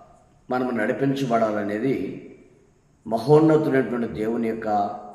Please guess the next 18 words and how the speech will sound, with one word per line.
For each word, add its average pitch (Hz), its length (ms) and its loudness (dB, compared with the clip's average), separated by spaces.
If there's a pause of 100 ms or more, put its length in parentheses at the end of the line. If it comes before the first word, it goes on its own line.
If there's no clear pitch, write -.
(160)
ఆశ, 98 340 -8 (800)
ఆకాంక్ష. 95 560 -6 (2000)
ప్రియ 180 140 0
దేవుని 185 300 4
బిడ్డలారా, 151 680 4 (1400)
పరిశుద్ధ 190 400 4
బైబిల్ 147 320 6
గ్రంథంలో 127 760 4 (1160)
తమ 170 140 10
ప్రాచీన 196 580 4
స్వభావమును 151 760 8
వదులుకున్నటువంటి 139 720 2
వారు 117 600 0 (300)
ఎవరైనా 120 360 2
ఉన్నారా 117 640 4 (600)
అని 139 140 2
మనం 131 500 2
చూసినట్లయితే 107 960 -4